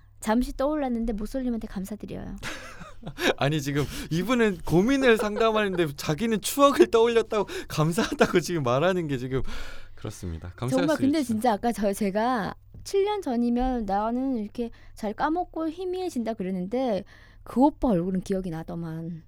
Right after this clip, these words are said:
Speaker 1: <laughs> 자, 일단 모쏠님, 음, 제가 너무 부정적으로 얘기를 한 것 같아서 되게 미안하지만 어쨌든 더 모쏠님을 위해서는 정말 지금은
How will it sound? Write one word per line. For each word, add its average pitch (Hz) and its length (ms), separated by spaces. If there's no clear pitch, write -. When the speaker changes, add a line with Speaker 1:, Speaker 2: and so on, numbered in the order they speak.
Speaker 1:
<laughs> - 580
자, 240 140
일단 262 380
모쏠님, 226 680
음, 208 1000
제가 226 240
너무 196 260
부정적으로 311 580
얘기를 196 240
한 277 80
것 277 120
같아서 208 440
되게 185 500
미안하지만 240 520
어쨌든 381 480
더 285 220
모쏠님을 226 680
위해서는 190 680
정말 202 560
지금은 220 640